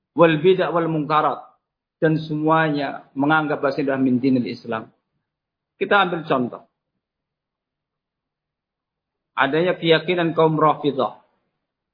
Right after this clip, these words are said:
yang meyakini bahasa Al-Quran naqis. Al-Quran yang ada pada kaum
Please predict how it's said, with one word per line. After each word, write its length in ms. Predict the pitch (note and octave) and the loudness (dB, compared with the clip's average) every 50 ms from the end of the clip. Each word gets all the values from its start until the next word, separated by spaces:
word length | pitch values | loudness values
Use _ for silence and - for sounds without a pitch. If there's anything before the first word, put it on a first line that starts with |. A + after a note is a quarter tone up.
| _ _ _ _ _ _ _ _ _ - | _ _ _ _ _ _ _ _ _ 0
yang 240 | B2 D3 D3+ D3+ D3+ | 0 0 2 0 0
meyakini 480 | D#3 D#3 D3+ D3 D3+ - F3 F3+ F3 D#3+ | 0 0 0 0 0 0 0 2 2 2
bahasa 180 | D#3 D3+ D3+ D3 | 2 2 2 2
Al-Quran 420 | D3+ C#3 D3 D#3+ D#3 D3+ D3 C#3+ C#3+ | 2 2 2 2 2 4 4 4 4
naqis. 600 | D3+ D3+ C#3 C3 - C#3 A#2+ - - - - _ _ _ _ _ _ _ _ _ _ _ _ _ _ _ _ _ _ _ | 4 4 4 0 -4 -8 -10 -10 -14 -20 -20 _ _ _ _ _ _ _ _ _ _ _ _ _ _ _ _ _ _ _
Al-Quran 480 | - - B2+ B2 - D#3 E3+ E3+ E3+ E3 | -6 -4 -2 0 0 0 0 0 0 0
yang 120 | D#3 D3+ D3+ | 0 0 0
ada 160 | D#3+ D#3+ D#3+ | 0 0 0
pada 240 | D3+ D3 D3+ D3+ C#3+ | -2 -2 -4 -4 -4
kaum 160 | - D3+ D3 | -4 -4 -4